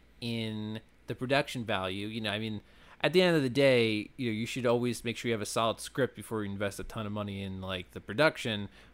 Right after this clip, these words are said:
But regardless, they do make really cool sets, and that was one of them. So that was at least impressive. Um, but I do have a thing, you know, they do two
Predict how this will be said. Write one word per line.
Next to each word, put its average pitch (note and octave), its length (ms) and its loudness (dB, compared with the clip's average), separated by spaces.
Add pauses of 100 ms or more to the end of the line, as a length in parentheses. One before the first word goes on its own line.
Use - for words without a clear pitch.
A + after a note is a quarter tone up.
(100)
But D#3 320 8
regardless, B2+ 680 2
they A#2+ 140 -2
do C3+ 180 0
make A#2+ 220 0
really A2+ 220 0
cool G2+ 160 -10
sets, - 500 0
and G#2+ 420 -4
that A#2+ 240 2
was A#2 160 -4
one D#3 220 0
of G#2+ 80 -2
them. G#2 160 -2
So - 120 -8
that B2+ 200 2
was A2+ 220 -4
at G2+ 120 -10
least A2+ 220 -8
impressive. G2+ 540 -8 (340)
Um, G#2 320 -6
but E3 220 8
I C#3+ 100 4
do G3+ 200 0
have F#3+ 200 6
a D#3 60 2
thing, A2+ 500 0 (540)
you C3+ 100 0
know, A#2 140 2
they C#3+ 240 2
do C3 640 2 (240)
two A#2 540 2